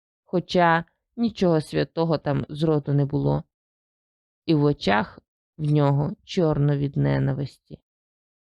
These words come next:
У скронях б'є одним криком, у який злились тисячі голосів. «Отаман!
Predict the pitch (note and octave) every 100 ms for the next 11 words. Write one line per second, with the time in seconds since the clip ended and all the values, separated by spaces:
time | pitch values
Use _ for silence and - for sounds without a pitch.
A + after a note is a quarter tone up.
0 | _ _ - D#3+ - F3 E3+ D#3+ D#3 D#3+
1 | E3 D#3 D#3 E3 E3 D#3+ F#3+ F#3 E3 -
2 | D3 D3 - _ F3 D#3+ D3+ - D3+ D3
3 | D3+ D3 D3 - - D#3 D3 D3 - D3+
4 | D3 D3 C#3 - D2 - - _ _ -
5 | D#3+ F3+ F3 G3 G3+ D#3+ D#3